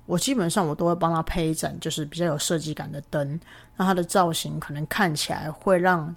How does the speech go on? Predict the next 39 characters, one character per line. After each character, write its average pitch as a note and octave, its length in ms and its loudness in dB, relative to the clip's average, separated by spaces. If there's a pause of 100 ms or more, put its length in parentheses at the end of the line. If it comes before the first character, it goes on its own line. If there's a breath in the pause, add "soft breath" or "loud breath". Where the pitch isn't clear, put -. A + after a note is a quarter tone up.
这 - 220 0
个 - 160 -12
空 E3+ 280 -2
间 E3 220 -2
里 C#3+ 80 -6
面 D3+ 280 -4 (320 soft breath)
有 D#3+ 120 0
一 F3 40 4
个 F3 140 2
画 F#3+ 260 4
龙 D#3 240 0
点 C#3+ 240 -4
睛 E3 220 0
的 C#3+ 320 -2
感 C#3 260 -10
觉 C#3+ 260 -8
这 C#3+ 60 -8
样。 D3 200 -6 (520 loud breath)
那 A3 180 4
再 A3 160 4
来 F#3+ 100 6
的 F3+ 100 4
话 G3+ 200 6
呢， F3 160 4
是 G3+ 140 0
我 D#3+ 120 2
个 G#3 280 4
人 C#3+ 300 0 (180)
平 F#3+ 200 4
常 F#3+ 180 4
就 F#3+ 160 4
会 F#3+ 120 4
去 F#3 280 0
的 D3 240 -6
一 - 100 -6
间 F3+ 340 0
香 A#3 280 2
氛 A3 240 0
店， G#3 240 0